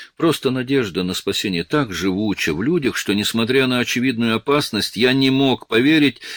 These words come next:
в неминуемость нашей гибели. Разум твердил мне, что мы обречены, тело этому не верило.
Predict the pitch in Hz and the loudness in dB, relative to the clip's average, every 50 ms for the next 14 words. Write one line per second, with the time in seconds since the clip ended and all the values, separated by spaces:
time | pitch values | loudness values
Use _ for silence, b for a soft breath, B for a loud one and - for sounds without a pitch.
0 | B B - 107 117 120 131 143 143 139 139 135 135 135 156 170 170 160 160 151 | B B 0 0 2 4 4 4 4 4 4 4 4 4 4 4 2 2 2 2
1 | 151 143 - - 117 123 123 117 - 120 113 107 101 90 95 76 67 73 71 69 | 0 0 0 0 0 0 0 0 0 -2 -2 -2 -2 -4 -4 -2 -2 -4 -4 -4
2 | - - _ _ _ _ _ _ _ _ _ _ _ _ _ - 107 113 123 147 | -6 -10 _ _ _ _ _ _ _ _ _ _ _ _ _ 0 2 4 4 6
3 | 160 170 165 139 131 151 147 139 - - 113 127 127 120 107 117 143 143 143 135 | 6 4 4 4 4 2 2 2 0 2 2 2 2 2 2 2 2 2 2 2
4 | 131 131 127 123 - - - 120 123 131 139 135 120 110 104 104 110 - - - | 0 0 0 0 -2 0 0 2 2 4 4 2 2 2 2 0 0 0 0 0
5 | 117 113 135 175 208 190 - _ _ _ _ _ _ _ _ _ _ _ _ _ | 2 2 4 2 2 0 -2 _ _ _ _ _ _ _ _ _ _ _ _ _
6 | _ - 117 139 156 156 151 147 147 147 - - 131 131 127 - - 80 80 67 | _ 0 2 4 4 4 4 4 2 2 0 -4 -8 -8 -8 -6 -6 -6 -4 -2
7 | 73 73 71 - - | -2 -2 -2 -4 -10